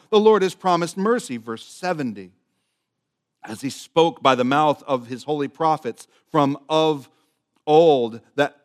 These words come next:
that we should be saved from our enemies and,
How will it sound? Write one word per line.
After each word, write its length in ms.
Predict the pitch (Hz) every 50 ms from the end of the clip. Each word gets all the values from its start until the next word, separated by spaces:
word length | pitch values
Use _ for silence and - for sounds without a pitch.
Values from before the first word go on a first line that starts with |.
| _ _
that 200 | 131 151 - -
we 280 | 139 147 175 180 185 175
should 320 | - - 170 151 131 - _ _ _
be 100 | - 156
saved 680 | 135 - - - - - 180 180 185 190 190 185 170 147
from 240 | - - 170 156 156
our 240 | 147 143 139 143 139
enemies 640 | - 160 165 175 170 151 135 127 120 117 110 -
and, 100 | 123 113